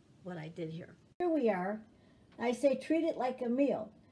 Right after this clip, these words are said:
because it is. You've got your pasta in there, you've got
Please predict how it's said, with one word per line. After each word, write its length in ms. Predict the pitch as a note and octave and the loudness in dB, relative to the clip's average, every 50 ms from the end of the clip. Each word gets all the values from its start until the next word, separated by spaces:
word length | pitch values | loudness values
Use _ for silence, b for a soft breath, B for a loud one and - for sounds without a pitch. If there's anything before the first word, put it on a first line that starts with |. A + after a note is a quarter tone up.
| B B | B B
because 460 | - C4 A3+ - - B3+ B3 A#3 A3 B3+ | -10 -10 -8 -4 -2 -2 -2 0 2 2
it 100 | B3 A#3+ | 4 4
is. 260 | D#4 D4+ A3 - - | 4 4 4 2 0
You've 180 | A3 G3+ - - | -2 -4 -2 -2
got 180 | F#3+ F3+ F3 - - | -4 -6 -6 -8 -10
your 140 | - C#3 C#3+ | -12 -12 -12
pasta 540 | - - G#3 F#3+ A#3 A#3 - - - C#4 - - | -10 -8 -6 -6 -6 -8 -4 -2 -2 0 2 2
in 200 | D4 D4 C#4+ C#4+ | 2 4 4 4
there, 260 | C#4+ C#4+ D4 D#4 D#4 | 4 4 2 2 2
you've 220 | C#4 G3 F3 - | 0 -2 -4 -4
got 220 | - F#3 F3+ - | -4 -4 -4 -6